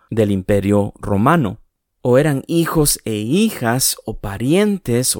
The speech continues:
o esposas de exmilitares. Entonces, ellos más que otro grupo de personas podrían entender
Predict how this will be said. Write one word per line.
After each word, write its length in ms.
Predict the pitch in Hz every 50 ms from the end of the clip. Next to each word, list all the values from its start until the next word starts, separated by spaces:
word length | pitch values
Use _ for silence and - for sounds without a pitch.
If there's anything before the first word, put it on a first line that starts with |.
| - -
o 100 | 120 117
esposas 800 | 110 - - - 175 185 226 220 - - 131 123 127 - - _ _ _ _ _ _ _
de 300 | 123 135 147 135 117 110
exmilitares. 1080 | 110 - - - 123 117 117 120 135 139 - 165 180 214 196 143 107 - - - _ _ _ _ _ _ _ _ _ _ _ _ _ _ _ _ _ -
Entonces, 600 | 135 131 - 165 160 151 - 175 151 - - _ _ _ -
ellos 460 | - 160 185 196 190 175 147 131 127
más 240 | 135 147 160 156 -
que 160 | - 147 143
otro 380 | 147 165 196 - - 160 139 117
grupo 440 | 127 135 160 214 - - 180 170
de 80 | 143 127
personas 760 | - - 104 - - - - - 180 175 156 135 120 113 -
podrían 720 | - _ - 131 123 120 127 135 165 196 220 208 170 156
entender 680 | 139 127 117 113 107 104 104 104 135 147 147 - - -